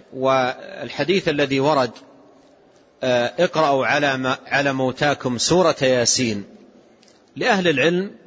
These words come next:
فيه كلام من حيث ثبوته، وعدد من أهل العلم يضعفون هذا الحديث من حيث الإسناد، وأنه غير ثابت عن، عن النبي صلى الله عليه وسلم.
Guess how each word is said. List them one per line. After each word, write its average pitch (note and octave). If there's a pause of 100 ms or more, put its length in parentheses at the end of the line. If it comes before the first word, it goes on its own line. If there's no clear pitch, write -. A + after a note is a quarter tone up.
(720)
فيه F#3
كلام C#3 (320)
من A2+
حيث E3 (340)
ثبوته، C#3 (1700)
وعدد C3
من D#3
أهل E3
العلم D#3+
يضعفون D3
هذا C3
الحديث A#2+
من G#2+
حيث D3+
الإسناد، C3
وأنه C3+
غير E3+
ثابت D#3+ (1120)
عن، E3+
عن C#3
النبي D3+
صلى D3
الله C3+
عليه A2+
وسلم. G2